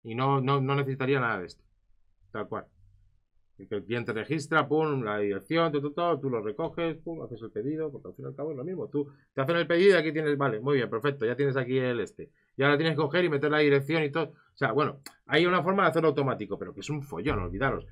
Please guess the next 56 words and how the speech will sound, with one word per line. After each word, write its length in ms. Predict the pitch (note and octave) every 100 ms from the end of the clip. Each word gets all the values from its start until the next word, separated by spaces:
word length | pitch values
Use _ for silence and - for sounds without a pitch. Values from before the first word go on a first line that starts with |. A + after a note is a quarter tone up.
| - -
Además, 240 | B2+ D#3+
me 80 | C3
acuerdo 260 | C#3 F3
que 60 | F3
hay 80 | F3
un 160 | F3
youtubero 420 | D#3+ C#3+ C#3 D3+ D3
por 140 | C#3
ahí, 160 | D#3+ D#3
un 80 |
youtuber 400 | C#3 C3+ D3 F3
que 80 | C3+
hizo 180 | B2 C#3
lo 80 | A2+
mismo, 240 | B2+ D#3+
la 140 | B2+ G#2
prueba 260 | A#2+ B2+
de 320 | A#2 A2+ G#2+ - _ _ _ -
Shopify 560 | C3 A2+ G#2 B2 E3
y 100 | A#2+
palmó 360 | F#2 E2+ F#2 E2+
pasta 360 | F#2+ - C3+ -
el 80 | G2+
primer 180 | G2+ C3
día. 100 | A#2+ - _
Que 60 | A2
a 60 |
lo 80 | B2
mejor 180 | B2 D#3+
no 60 | E3+
lo 60 |
hizo 160 | D3+ D3
bien, 200 | E3+ D3
que 60 |
a 40 | B2
lo 60 |
mejor 160 | A#2+ D3+
lo 80 | D3+
hizo 100 | D3
precipitado, 520 | C#3 C3+ B2+ C3+ C#3
lo 80 | A#2
que, 80 | C3
lo 120 | C#3+
que 100 | D3+
quieras, 380 | F3 A#2 - - - - -
lo 80 | B2
que 100 | C#3
quieras, 280 | D#3+ C3 C3+
me 140 | A#2+
quieras 160 | C#3 C3
contar, 320 | G2+ D#2+ D#2
pero 160 | F#2+ F#2
que 100 | A2
no, 360 | A2 F2+ D#2+ E2+ _ _ _
que 60 |
no. 100 | F2